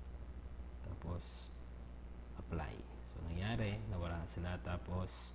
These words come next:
deactivate view. Okay. So, pwede natin itong i-move. Siguro, i-keep lang natin yung ano niya. Yung crop view. Okay, para. Tapos,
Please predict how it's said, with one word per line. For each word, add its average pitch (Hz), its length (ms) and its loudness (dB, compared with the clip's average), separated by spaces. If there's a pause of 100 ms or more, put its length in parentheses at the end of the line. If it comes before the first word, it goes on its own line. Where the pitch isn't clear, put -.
(440)
deactivate - 640 0
view. - 160 0 (560)
Okay. - 240 -4 (1300)
So, - 160 -4
pwede 90 240 2
natin 95 160 4
itong 92 320 2
i-move. 90 400 4 (960)
Siguro, 95 240 6
i-keep 92 400 2
lang 92 160 6
natin 87 400 2
yung 82 160 0
ano 73 160 -2
niya. 69 220 -2 (1120)
Yung 82 240 2
crop 82 240 2 (160)
view. - 160 -2 (800)
Okay, - 160 -6 (160)
para. 80 240 0 (2250)
Tapos, 85 320 0